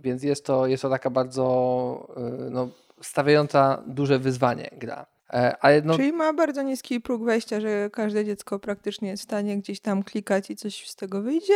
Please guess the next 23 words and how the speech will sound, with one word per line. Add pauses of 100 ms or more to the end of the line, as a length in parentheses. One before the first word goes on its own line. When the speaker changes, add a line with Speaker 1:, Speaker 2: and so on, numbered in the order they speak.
(100)
Speaker 2:
ale
żeby
być
mistrzem,
to
trzeba
dziesięciu
tysięcy
godzin. (480)
Speaker 1:
Tak. (880)
Speaker 2:
Tylko
ty
powiedziałeś
też,
że
to
jest, (200)
opowiada
w
bardzo
krótki
sposób,
to